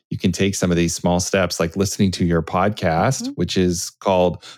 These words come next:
Speaker 1: Calming the Chaos, right?
Speaker 2: Right.
Speaker 1: And, and I'll link that in the show notes too, so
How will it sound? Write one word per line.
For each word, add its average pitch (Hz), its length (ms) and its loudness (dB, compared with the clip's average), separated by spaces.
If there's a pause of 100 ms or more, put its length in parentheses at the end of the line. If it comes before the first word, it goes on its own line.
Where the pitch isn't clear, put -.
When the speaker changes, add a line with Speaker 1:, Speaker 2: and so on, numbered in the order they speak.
Speaker 1:
Calming 98 320 2
the 85 80 2
Chaos, 90 600 0
right? 87 200 0
Speaker 2:
Right. 180 280 2 (100)
Speaker 1:
And, 85 260 2
and 120 140 2
I'll 113 100 4
link 104 200 2
that 90 160 2
in 85 80 4
the 80 80 0
show 82 160 -2
notes 78 240 -2
too, 80 240 -4
so 82 360 0